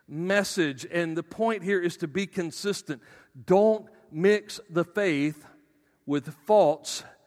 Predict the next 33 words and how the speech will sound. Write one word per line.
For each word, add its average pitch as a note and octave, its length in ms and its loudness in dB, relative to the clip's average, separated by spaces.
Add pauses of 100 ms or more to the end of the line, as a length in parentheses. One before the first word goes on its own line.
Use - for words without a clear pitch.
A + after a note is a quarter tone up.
(320)
deities. C#3+ 960 -4 (840)
And F#3+ 180 2
so G3 220 0
he E3+ 280 -4 (140)
talks G3 300 -4
about F3 300 0
the D3+ 100 -6
gods. E3 720 -2 (240)
He E3+ 80 -8
says, D#3 220 -6
"Get F#3 340 2
rid D3+ 680 0 (320)
of E3+ 140 -2
the D#3 80 0
gods E3+ 400 2
of D#3 100 -4
your D#3+ 180 -4
ancestors," D#3+ 640 -8
the C#3+ 60 -10
ones D#3+ 220 -4
that D#3 140 -10
they D#3 120 0
worshiped D#3 680 -4 (460)
beyond F3+ 600 4
the E3 100 0
Euphrates E3+ 800 -4
River. C#3+ 480 -6 (1300)
And C#3 80 -20
he C3 60 -20
says, C#3+ 220 -10
"I D3+ 40 -6
want E3 220 -8
you D3+ 140 0